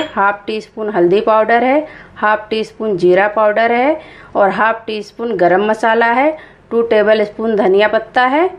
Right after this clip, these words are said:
और नमक स्वाद के अनुसार डालेंगे। तो सबसे पहले मैंने केले को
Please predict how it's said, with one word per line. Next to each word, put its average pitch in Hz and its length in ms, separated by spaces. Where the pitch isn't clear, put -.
और 170 120
नमक 180 320
स्वाद 175 300
के - 120
अनुसार 226 340
डालेंगे। 240 560
तो 208 100
सबसे 233 320
पहले 233 280
मैंने 226 280
केले 214 360
को 269 180